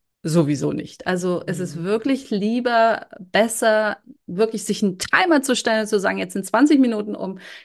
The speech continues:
Speaker 1: jetzt mache ich eine Pause und dann mache ich definitiv was anderes.“ Und dann gucke ich
Speaker 2: Mhm.
Speaker 1: nach zwanzig Minuten wieder mal auf das Thema.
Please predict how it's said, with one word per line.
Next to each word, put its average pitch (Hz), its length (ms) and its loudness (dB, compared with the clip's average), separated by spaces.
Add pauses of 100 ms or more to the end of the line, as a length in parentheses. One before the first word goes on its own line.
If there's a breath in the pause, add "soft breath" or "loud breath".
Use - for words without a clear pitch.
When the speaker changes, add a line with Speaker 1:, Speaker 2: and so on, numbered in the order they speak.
Speaker 1:
jetzt 165 180 -6
mache 226 160 4
ich 320 120 4
eine 285 80 4
Pause 214 360 2
und 190 280 -4
dann 190 240 6
mache 196 200 -2
ich - 140 -16
definitiv 196 680 -2
was - 160 -10
anderes.“ 190 600 2
Und 185 220 -2
dann 175 200 2
gucke 208 200 0
ich 175 100 -6
Speaker 2:
Mhm. - 20 -8
Speaker 1:
nach 170 180 -4
zwanzig 180 400 -4
Minuten 185 540 -2
wieder 247 440 6 (120)
mal 170 320 2
auf 165 200 -6
das - 260 -16
Thema. 170 420 -4